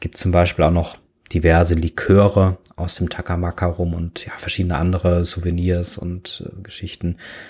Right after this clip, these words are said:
Das war ein richtig cooles Erlebnis und kann ich wirklich jedem empfehlen, der so ein grundsätzliches Interesse dran hat,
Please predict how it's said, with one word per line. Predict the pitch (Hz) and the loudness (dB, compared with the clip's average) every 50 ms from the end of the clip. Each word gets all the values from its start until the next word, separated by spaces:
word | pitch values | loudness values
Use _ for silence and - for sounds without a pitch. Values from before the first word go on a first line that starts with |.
| - _ _ | -20 _ _
Das | - 123 127 | -2 2 2
war | 165 | 2
ein | 165 147 | 4 4
richtig | 147 170 - 175 - - | 4 2 4 2 0 0
cooles | - 156 139 120 - | 2 2 2 4 4
Erlebnis | 127 117 131 160 160 - 156 147 143 - - | 4 4 4 4 2 2 0 2 0 0 -2
und | - _ - 107 104 104 101 104 104 - - _ _ _ _ _ _ - | -4 _ 0 2 4 4 4 2 -2 -6 -14 _ _ _ _ _ _ -6
kann | - - 107 110 | -2 0 2 2
ich | 117 110 - - 101 | 2 0 0 0 2
wirklich | 101 107 101 - - 104 104 101 - - | 2 2 4 4 4 4 4 2 2 0
jedem | - 95 101 110 104 101 101 104 - | 2 4 6 6 6 4 2 -2 -2
empfehlen, | - - 95 - - 104 104 107 104 101 104 101 104 - _ - | -2 -4 -2 2 4 6 6 6 6 4 2 0 -4 -6 _ 2
der | 95 92 | 2 2
so | 90 92 | 4 2
ein | 92 90 | 0 0
grundsätzliches | - - 104 98 87 95 90 - - - - - - - | 2 2 2 4 4 4 4 2 2 0 0 0 0 0
Interesse | 90 87 - - - 87 - - | 0 -2 -2 -2 -2 0 0 0
dran | 85 - - 90 87 85 82 | -2 -2 0 0 0 0 2
hat, | 85 87 - - | 0 0 0 -2